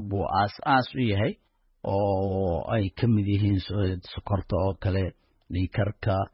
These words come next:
maxaan ku yidhaha, wadne xanuun inuu keeno, wuxuu keeni karaa. Marka mid kasta suu ku keeni karaa, waan fiirinaynaa, stroke hadduu ahaan lahaa, sinaha iyo qofku inuu ka dhaqaaqi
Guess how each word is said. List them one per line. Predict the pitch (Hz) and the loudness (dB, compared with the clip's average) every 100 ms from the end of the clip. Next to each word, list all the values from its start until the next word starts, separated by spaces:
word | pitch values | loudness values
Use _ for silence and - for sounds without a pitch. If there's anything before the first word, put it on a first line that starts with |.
| _ _ _ | _ _ _
maxaan | 92 92 101 | -4 0 0
ku | - | 0
yidhaha, | 98 95 | 0 0
wadne | 92 92 | 0 -2
xanuun | 85 92 101 104 98 95 - _ _ - | -2 0 0 0 -2 -2 -6 _ _ -4
inuu | 107 95 | -2 -2
keeno, | - 107 95 98 95 - _ | -2 -2 0 0 -4 -10 _
wuxuu | - 92 98 | -6 -2 -2
keeni | - 110 110 101 | 0 2 2 2
karaa. | - 98 92 | 0 2 2
Marka | 104 - 143 | 0 -2 -2
mid | 160 | 0
kasta | - - 135 | -2 -4 -4
suu | - 139 | -2 -4
ku | 143 | -4
keeni | - 131 123 | 0 0 0
karaa, | 107 120 | 0 0
waan | 98 - | -2 0
fiirinaynaa, | 107 113 104 98 113 110 | 0 2 2 2 0 -2
stroke | - 92 98 98 | -2 -2 0 -2
hadduu | 85 95 | -2 -2
ahaan | 90 101 101 | 0 0 0
lahaa, | 98 98 - _ _ - | 0 -4 -8 _ _ -8
sinaha | 135 156 160 | -2 2 2
iyo | 123 107 98 | 0 -2 -2
qofku | 127 - 127 | -4 -6 -4
inuu | 113 | -2
ka | 175 | -2
dhaqaaqi | 175 113 113 | -2 0 -2